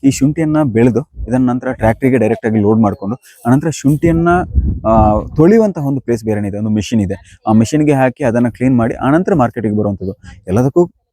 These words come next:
ಕೆಲಸ ಇದೆ, ಖರ್ಚು ಇದೆ. ಅದನ್ನ ಆನಂತರ ನಮ್ಮ ಮಾರ್ಕೆಟಿಗೆ ಬರುವಂಥದ್ದು. ನಮ್ಮ ಏರಿಯಾದಲ್ಲೆಲ್ಲ ಈ ಒಂದು ಕೆ ಜಿ ಶುಂಠಿ ತಗೋಬೇಕಂತ ಹೇಳಿದ್ರೆ ಸುಮಾರು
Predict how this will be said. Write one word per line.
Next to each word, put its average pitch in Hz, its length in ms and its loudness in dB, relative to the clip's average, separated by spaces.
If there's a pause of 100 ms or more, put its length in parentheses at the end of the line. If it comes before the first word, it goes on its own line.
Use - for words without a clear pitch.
(160)
ಕೆಲಸ - 220 2
ಇದೆ, 185 420 0
ಖರ್ಚು 110 240 0
ಇದೆ. 101 120 0 (400)
ಅದನ್ನ 190 220 0 (120)
ಆನಂತರ 180 300 0
ನಮ್ಮ 139 460 0
ಮಾರ್ಕೆಟಿಗೆ 113 400 0
ಬರುವಂಥದ್ದು. 104 320 -6 (320)
ನಮ್ಮ 143 120 4
ಏರಿಯಾದಲ್ಲೆಲ್ಲ 151 560 2
ಈ 135 100 0
ಒಂದು 131 240 0
ಕೆ 135 240 0
ಜಿ 156 60 0
ಶುಂಠಿ 139 280 -6
ತಗೋಬೇಕಂತ 135 520 -2
ಹೇಳಿದ್ರೆ 123 680 -2
ಸುಮಾರು 156 540 2